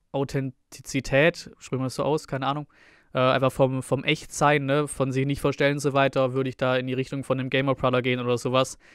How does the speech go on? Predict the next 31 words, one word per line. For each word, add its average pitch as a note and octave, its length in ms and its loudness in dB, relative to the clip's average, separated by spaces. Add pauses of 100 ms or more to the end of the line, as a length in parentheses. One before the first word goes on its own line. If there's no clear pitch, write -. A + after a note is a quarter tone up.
(200)
oder C3 140 0
von C3 160 0
der C3 100 2
Bindung C#3+ 460 0
mit C3+ 140 -2
seinen, C3 400 0
mit B2+ 140 -4
seinen B2+ 300 4
Leuten, B2+ 360 6
die C3 120 2
einem B2+ 140 0
zugucken C3 400 -4
und B2 60 -8
sowas, B2 320 -4 (460)
würde C3+ 120 4
ich B2 80 2
da C3 180 4
so B2+ 120 0
ein B2+ 60 -4
bisschen B2+ 420 -4
in D3+ 140 -8
die D3 120 0
Richtung A#2+ 380 -2
gehen. C3+ 240 -2 (140)
Und B2 200 -10
dann A#2+ 260 -4 (280)
gehen B2 140 -4
wir B2 280 -4
zur - 160 -4
nächsten E3 300 -2
Frage. A2+ 320 -6